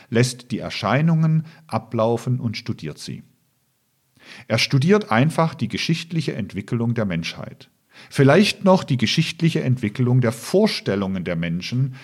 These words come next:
über ihre Wirtschaft. Das, was da ist, das beschreibt man. Man macht es höchstens so wie Lujo Brentano. Wenn man es nicht gerade in seiner Heimat beobachten will,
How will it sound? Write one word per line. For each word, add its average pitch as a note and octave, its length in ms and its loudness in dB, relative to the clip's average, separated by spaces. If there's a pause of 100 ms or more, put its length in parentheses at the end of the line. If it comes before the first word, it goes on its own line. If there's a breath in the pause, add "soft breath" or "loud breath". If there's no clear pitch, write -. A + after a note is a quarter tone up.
(140 loud breath)
über C3+ 320 6
ihre A2+ 300 0
Wirtschaft. - 640 -10 (720 soft breath)
Das, A2+ 260 0
was G#2+ 200 2
da G#2 100 2
ist, - 640 -2 (460)
das F#2 220 -4
beschreibt D#2+ 520 -8
man. - 220 -12 (1160 loud breath)
Man C3 180 6
macht E3 280 2
es D3+ 180 -4
höchstens E3+ 640 0
so D3+ 420 2 (220 loud breath)
wie B2+ 180 6
Lujo D3 400 4
Brentano. G#2 840 0 (640 loud breath)
Wenn D3 160 6
man F#3 160 6
es D#3 160 0
nicht - 280 4
gerade C#3+ 440 4
in C#3 140 2
seiner A2+ 440 2
Heimat E3+ 440 6
beobachten B2+ 720 2
will, B2 300 0